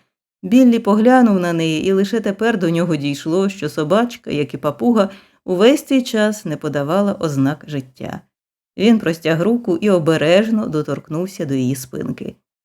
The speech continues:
Спинка була тверда й холодна, а коли він відхилив пальцями шерсть, то побачив сірувато-чорну, суху і чудово збережену шкіру.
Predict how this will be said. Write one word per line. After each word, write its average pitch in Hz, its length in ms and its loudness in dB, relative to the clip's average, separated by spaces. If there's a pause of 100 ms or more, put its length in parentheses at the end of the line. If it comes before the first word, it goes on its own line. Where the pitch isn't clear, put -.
Спинка 202 460 0
була 156 240 2
тверда 170 380 0
й 240 80 2
холодна, 151 640 -2 (400)
а 202 80 -2
коли 262 300 6
він 214 180 2
відхилив 190 540 0
пальцями 151 640 -2
шерсть, 262 560 -2 (100)
то 254 100 -6
побачив 214 500 0
сірувато-чорну, 196 1160 -2
суху 208 540 -6 (300)
і 294 100 -6
чудово 214 420 2
збережену 151 760 -2
шкіру. - 480 -12